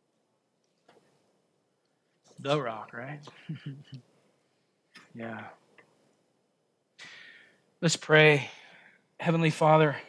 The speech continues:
I know that there are people in this room right now that have awfully big rocks in their backpack that are weighing them down, that are keeping them down, voices in their heads that they don't want anymore.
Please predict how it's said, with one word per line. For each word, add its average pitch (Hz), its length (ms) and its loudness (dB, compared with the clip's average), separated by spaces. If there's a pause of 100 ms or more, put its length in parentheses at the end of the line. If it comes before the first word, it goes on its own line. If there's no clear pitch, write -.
(1300)
I 156 80 -2
know 165 300 6
that 151 200 6
there 156 180 8
are 147 180 8
people 143 600 -2
in 156 140 -4
this 151 180 -4
room 160 200 0
right 147 180 0
now 143 640 0 (680)
that 147 140 -2
have 139 380 -2 (220)
awfully 147 400 0
big 135 200 0
rocks 131 440 2
in 135 100 -12
their 131 120 -8
backpack 127 540 -2 (1600)
that 151 100 2
are 147 120 2
weighing 156 300 6
them 143 140 -4
down, 147 260 4
that 147 100 -2
are 139 60 -2
keeping 151 400 0
them 139 180 -6
down, 139 340 -2
voices 151 460 4
in 147 100 -6
their 143 140 0
heads 139 280 4
that 139 100 -8
they 135 100 -2
don't 139 300 -2
want 143 360 0 (580)
anymore. 123 560 -2